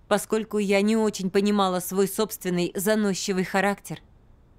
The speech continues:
вскоре снова начали проявляться мои старые проблемы. Криста стала кандидатом в проповедницы, а затем и проповедницей.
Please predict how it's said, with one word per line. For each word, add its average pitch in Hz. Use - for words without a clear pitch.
вскоре 277
снова 247
начали 190
проявляться 214
мои 170
старые 160
проблемы. 151
Криста 202
стала 214
кандидатом 202
в -
проповедницы, 190
а 254
затем 226
и -
проповедницей. 165